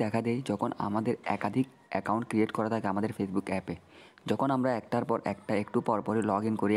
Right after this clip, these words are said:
এক আইডি থেকে অন্য আইডিতে যাই, তখন Facebook-এর এই সমস্যাটি বেশিরভাগই দেখা দেয়। তো চলুন এর সমাধান কীভাবে করবেন দেখাচ্ছি। তার আগে একটি কথা, আমার চ্যানেলটি সাবস্ক্রাইব করে না থাকলে এক্ষুনি সাবস্ক্রাইব করে বেল বাটনটি all করে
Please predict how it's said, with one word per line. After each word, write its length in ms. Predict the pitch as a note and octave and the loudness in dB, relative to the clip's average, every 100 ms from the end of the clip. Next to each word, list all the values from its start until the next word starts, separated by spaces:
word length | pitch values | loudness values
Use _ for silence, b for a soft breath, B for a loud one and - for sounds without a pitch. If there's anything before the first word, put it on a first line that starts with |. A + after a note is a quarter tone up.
| G#2 | 2
এক 60 | - | 0
আইডি 140 | F2+ F#2+ | -2 0
থেকে 140 | G2 A2 | 0 0
অন্য 120 | G#2 | 0
আইডিতে 240 | F#2 F#2+ F2 - B B B F#2 | -2 -4 -6 -10 B B B -2
যাই, 160 | G2+ C3 B B B - | -2 -4 B B B -4
তখন 200 | A2 C3+ B2+ | 0 -2 0
Facebook-এর 440 | A#2+ A#2+ B2+ C3 - A2+ | 0 2 2 2 0 0
এই 80 | A#2 B2 | 0 0
সমস্যাটি 360 | A#2 A#2 A2+ A#2 - F#2 | 0 0 -4 -4 -4 0
বেশিরভাগই 480 | G2 A#2 A2 A2 A2+ G2 | 0 0 0 0 0 -2
দেখা 180 | F2 F#2 | -2 -4
দেয়। 120 | E2+ - - | -4 -4 0
তো 60 | C#3+ C#3 | 2 4
চলুন 200 | C3+ D3+ C#3 | 4 4 2
এর 80 | C3+ | 4
সমাধান 260 | D#3 C3 C3 C3+ | 4 2 2 4
কীভাবে 240 | B2 A#2+ C3 | 4 4 2
করবেন 240 | A#2 G2+ A#2+ G#2 | 2 2 2 2
দেখাচ্ছি। 320 | F#2 F2+ G2+ - - | 0 -2 -4 -6 0
তার 120 | A2 A2+ | 2 2
আগে 140 | A#2 B2+ | 2 0
একটি 160 | G#2+ B2 | 0 0
কথা, 180 | A2 G#2 - G2+ | 0 0 -2 0
আমার 160 | A2+ C3+ | 2 2
চ্যানেলটি 300 | B2+ A#2 B2 B2+ | 2 2 -2 0
সাবস্ক্রাইব 360 | A#2+ B2+ - - | 0 0 -4 -4
করে 120 | A2 A2+ | -2 0
না 60 | G2+ G#2 | 0 0
থাকলে 220 | G#2 - G#2+ | -2 -2 -4
এক্ষুনি 260 | - A2+ A2+ | 0 0 2
সাবস্ক্রাইব 400 | A2+ A#2 - A2+ - B B B | 0 0 0 -2 -4 B B B
করে 140 | G2+ A#2 A2 | 2 2 2
বেল 180 | F#2+ G#2 G2+ | 2 2 2
বাটনটি 340 | G2 G#2+ G#2+ - G2 | 2 0 -2 0 0
all 100 | G2 - | 0 -2
করে 140 | F#2 | -2